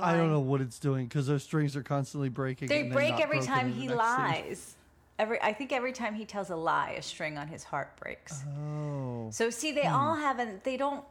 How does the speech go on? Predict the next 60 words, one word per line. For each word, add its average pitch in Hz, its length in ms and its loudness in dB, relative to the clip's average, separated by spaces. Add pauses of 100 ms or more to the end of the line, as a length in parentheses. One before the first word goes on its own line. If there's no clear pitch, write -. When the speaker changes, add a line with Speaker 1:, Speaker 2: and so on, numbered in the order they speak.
Speaker 1:
Maybe 262 280 2
don't 254 280 4
bring 233 280 2
that 220 180 0
around 208 380 2
with 165 180 2
you 156 160 4
when 156 100 2
you're 160 120 2
Speaker 2:
<laughs> - 0 -
Speaker 1:
telling - 280 4
Speaker 2:
Well, 233 200 8
it 247 160 4
Speaker 1:
lies. 381 260 6
Speaker 2:
disappears 381 480 2
at 262 220 2
some 302 260 2
point. 185 340 -2
He 208 80 -4
doesn't 240 260 -2
have 220 200 2
it 220 100 -2
with 226 220 -2
him 175 100 -2
at - 140 -4
some 220 240 0
point. 143 360 -8 (420)
Speaker 1:
Okay. - 460 -10 (160)
All 185 60 -2
Speaker 2:
And 294 140 4
Speaker 1:
right. - 80 -6
Speaker 2:
same 359 240 0
Speaker 1:
We 269 220 4
are 269 40 6
Speaker 2:
thing 262 80 2
Speaker 1:
not 262 220 4
to, 214 180 4 (160)
we 240 180 8
have 269 120 4
not 277 240 2
met 247 160 2 (100)
anyone 214 400 2
else 202 240 4
in 214 80 6
this 190 200 4
movie 180 260 4
yet. 151 380 -2
Speaker 2:
Oh, 214 140 6
yeah, 208 260 2
that's 180 200 -2
right. 147 180 0
We're 190 120 -2
not 208 180 0
really 180 260 0
there 147 200 -4
yet. 139 240 -6
We've 185 240 -6
just - 460 -2
seen 220 340 0
what's 196 240 -4